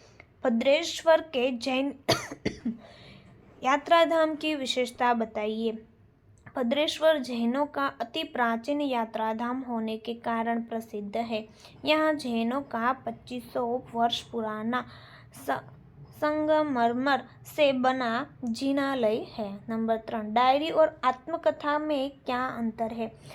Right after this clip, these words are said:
डायरी हर रोज लिखी जाती है, आत्मकथा जीवन में एक बार लिखी जाती है। डायरी में रोज की छोटी मोटी बातें लिखी जाती है, आत्मकथा में जीवन के बड़े प्रसंगों को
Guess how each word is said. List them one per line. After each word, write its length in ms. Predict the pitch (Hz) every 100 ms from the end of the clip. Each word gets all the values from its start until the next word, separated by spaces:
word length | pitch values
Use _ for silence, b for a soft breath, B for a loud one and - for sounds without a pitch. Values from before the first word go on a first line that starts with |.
| B -
डायरी 360 | 254 269 277 285
हर 300 | - 254 277
रोज 220 | 294 285
लिखी 380 | 247 240 247 233
जाती 400 | 233 214 220 220
है, 100 | 220
आत्मकथा 680 | 220 226 262 262 254 285 269
जीवन 380 | 233 226 214
में 320 | 220 240 240 B B B
एक 240 | 269 277 262
बार 260 | 262 262
लिखी 440 | 240 226 233 254 247
जाती 380 | 226 202 208
है। 260 | 294 285 226 B B -
डायरी 340 | 262 269 285 294
में 220 | 294 294 B B -
रोज 360 | 254 277 302 311
की 280 | - 302
छोटी 560 | 294 - 254 240 233 277 B B B B B B _ 294
मोटी 340 | 311 311 311
बातें 720 | 277 262 254 254 320 254 277 - 277
लिखी 360 | 302 - 302
जाती 480 | 302 247 214 220 262
है, 160 | 240 226
आत्मकथा 680 | 240 240 285 277 277 285
में 240 | 269 277 240
जीवन 380 | 247 233 240 254
के 160 | 269
बड़े 240 | 247 240 240
प्रसंगों 640 | 233 226 220 240 240 240
को 400 | 233 262 226